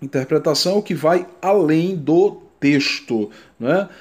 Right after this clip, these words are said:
Então eu posso marcar uma informação que tem a ver com o texto, mas que não necessariamente estaria no texto. Pelo menos é isso que a gente entende como interpretação. A I B F C às vezes tem um probleminha quanto a isso,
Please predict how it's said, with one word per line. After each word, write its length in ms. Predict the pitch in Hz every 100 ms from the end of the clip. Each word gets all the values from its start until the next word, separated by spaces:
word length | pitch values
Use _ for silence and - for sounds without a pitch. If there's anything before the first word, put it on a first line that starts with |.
| - -
Então 240 | 117 113 127
eu 80 | 135
posso 420 | 135 131 151 156
marcar 800 | 143 143 139 - 123 147 175 151
uma 100 | 147
informação 520 | 143 139 131 - 120
que 80 | -
tem 180 | 202 202
a 80 |
ver 180 | 127 127
com 140 | 131 226
o 80 |
texto, 380 | 226 269 277 -
mas 200 | 294 269
que 140 | - 262
não 160 | 190
necessariamente 840 | 202 202 214 208 214 175 147 160
estaria 380 | - 208 175 156
no 100 | 180
texto. 400 | 185 107 101 - - - - -
Pelo 200 | 131 127
menos 280 | 123 135 175
é 60 |
isso 280 | 147 131 -
que 80 | 170
a 60 | 160
gente 260 | 165 160
entende 280 | 170 135 123
como 180 | - 131
interpretação. 800 | 139 139 170 175 220 - 202 226 - -
A 80 | -
I 60 | 156
B 120 | 170
F 200 | 165 -
C 160 | 147 143
às 160 | 131
vezes 400 | 123 117 117 -
tem 100 | 139
um 60 | 135
probleminha 560 | 151 139 131 120 120
quanto 240 | 113 127 202
a 60 |
isso, 320 | 208 233 254